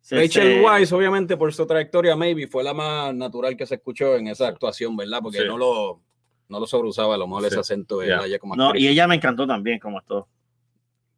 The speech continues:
Speaker 1: Rachel Weisz.
Speaker 2: Sorprendió, ¿verdad?
Speaker 1: Sorprendió porque, ¿sabes? Ella, ella, ¿cómo te digo? ¿Sabes? Ella es mayor. O sea, ella está en una edad y como quiera, ¿sabes? Actuó la, la, yo sé que muchas de las escenas de pelea eran doble, pero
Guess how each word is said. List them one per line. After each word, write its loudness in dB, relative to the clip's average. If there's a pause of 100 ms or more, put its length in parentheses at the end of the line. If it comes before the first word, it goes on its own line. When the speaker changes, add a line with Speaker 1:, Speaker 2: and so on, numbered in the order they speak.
(120)
Speaker 1:
Rachel -6
Weisz. -6
Speaker 2:
Sorprendió, 4
¿verdad? 2
Speaker 1:
Sorprendió 0
porque, -2
¿sabes? 2
Ella, 2
ella, 2 (1040)
¿cómo -6
te -4
digo? -2
¿Sabes? 0
Ella 2 (420)
es -18
mayor. 2 (500)
O -20
sea, -8
ella -4
está -8
en -6
una -2
edad 4
y 2
como -4
quiera, 0 (160)
¿sabes? -2
Actuó -2
la, 2
la, -6 (420)
yo 0
sé 0
que 2
muchas 2
de 6
las 6
escenas 0
de 0
pelea -2
eran -2
doble, 0
pero -6